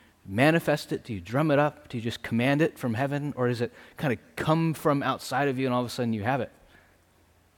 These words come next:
This is part of the miracle of faith, is to do this calculus of going,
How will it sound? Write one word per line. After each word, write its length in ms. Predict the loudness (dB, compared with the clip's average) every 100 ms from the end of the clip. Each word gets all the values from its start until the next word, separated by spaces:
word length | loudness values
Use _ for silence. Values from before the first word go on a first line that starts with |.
| _ _ _
This 100 | -12
is 60 | -12
part 220 | -2 0
of 40 | 2
the 60 |
miracle 320 | 2 2 0
of 80 | -2
faith, 460 | 0 0 0 -4 -20 -20 _ _ _ _ _ _ -20 _ _ _ _ _ -8
is 140 | -6
to 100 | -4
do 220 | -2 0 0
this 160 | -2
calculus 640 | -4 -4 -4 -4 -6 -8 -10
of 100 | -2
going, 320 | -2 0